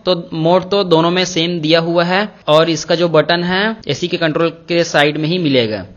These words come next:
रियर सीट भी दोनों का काफी कंफर्टेबल है और एक्सवी फ़ोर डबल ओ का जो रियर सीट है एक्सवी थ्री डबल ओ के मुकाबले उसमें आपको कंफर्ट लेवल थोड़ा सा कम देखने को मिलेगा, क्योंकि जो इसका फ्लोर है उसे एक्सवी थ्री डबल ओ के मुकाबले थोड़ा सा ऊंचा किया गया है, क्योंकि यहीं पर ही बैटरी को प्लेस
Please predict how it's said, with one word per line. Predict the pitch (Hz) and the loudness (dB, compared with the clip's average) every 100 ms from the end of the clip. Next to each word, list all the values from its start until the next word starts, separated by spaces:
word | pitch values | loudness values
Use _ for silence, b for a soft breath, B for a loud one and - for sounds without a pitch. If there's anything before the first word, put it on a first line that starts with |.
| - | -6
रियर | 147 175 165 | 2 2 2
सीट | 180 170 | -2 -2
भी | 175 | -2
दोनों | 156 165 | 0 0
का | 170 175 | 0 0
काफी | 156 139 165 | 0 0 -2
कंफर्टेबल | 165 147 165 156 165 165 | -4 -2 -2 0 0 0
है | 165 180 196 175 | 0 -2 -4 -2
और | 143 156 | 2 2
एक्सवी | 151 151 147 - 170 | 2 -2 -2 0 0
फ़ोर | 180 175 170 | 2 2 4
डबल | 170 170 | 4 4
ओ | 170 | 2
का | - | 0
जो | 170 170 | 2 2
रियर | 160 170 | 4 2
सीट | 180 170 170 | 0 -4 0
है | 180 165 | 0 0
एक्सवी | 139 160 160 | -2 -4 -6
थ्री | - 165 | -4 0
डबल | 165 165 | 2 4
ओ | 165 | 2
के | 165 | 0
मुकाबले | 160 151 143 151 175 220 226 - | -2 0 2 2 2 0 -4 -12
उसमें | 151 170 | -8 -4
आपको | 165 175 | -4 -2
कंफर्ट | 170 151 170 170 | -4 -2 -2 -2
लेवल | 170 175 170 | -2 -2 -4
थोड़ा | 156 160 165 | 0 2 2
सा | 180 185 190 - | 2 0 -2 -4
कम | 160 165 | -2 0
देखने | 143 156 | -2 -4
को | 165 | -2
मिलेगा, | 151 131 107 98 92 98 | 0 0 -2 -4 -12 -10
क्योंकि | 143 156 165 | -8 -6 -6
जो | 156 165 | -2 -2
इसका | 160 151 165 175 190 196 - | -2 -6 -4 -2 -2 -6 -6
फ्लोर | - 165 170 | 2 4 4
है | 165 170 | 2 0
उसे | 160 - 175 208 185 | 0 0 0 0 0
एक्सवी | 151 - 185 | 0 2 0
थ्री | - 175 | 2 4
डबल | 180 175 175 | 6 8 6
ओ | |
के | 170 | 4
मुकाबले | 175 160 151 175 | 2 4 6 6
थोड़ा | 185 160 160 | 4 4 4
सा | 175 196 | 6 4
ऊंचा | 175 139 185 | 4 2 2
किया | 180 156 160 | 2 4 4
गया | 165 | 4
है, | 175 | 0
क्योंकि | 170 160 | -2 0
यहीं | 175 151 160 | 0 0 2
पर | 165 | 0
ही | 165 180 | 2 0
बैटरी | 151 135 131 160 | 2 2 0 0
को | 165 | 0
प्लेस | 175 151 208 - | 2 4 4 0